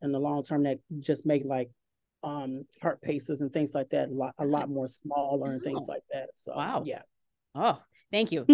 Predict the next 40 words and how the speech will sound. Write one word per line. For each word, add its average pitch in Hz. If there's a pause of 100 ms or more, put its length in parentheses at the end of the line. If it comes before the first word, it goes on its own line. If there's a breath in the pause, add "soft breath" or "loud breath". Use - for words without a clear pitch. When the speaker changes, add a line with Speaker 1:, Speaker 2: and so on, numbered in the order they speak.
Speaker 2:
I -
like 370
the 403
Speaker 1:
<laughs> -
Speaker 2:
examples. 190
It's 226
taking 311
science, 262
putting 254
it 233
in 220
practical 208
use, 190
'cause 170
I 175
don't 185
think 196
we 196
get 180
to 170
talk 185
about 147
that 143
enough. 143
And 156
all 170
the 151
Speaker 1:
Yes. 147
Speaker 2:
research 185
and 170
whatnot 170
that 165
you 160
do, 160
it 151
really 165
is 156
affecting 156
just 147
a 143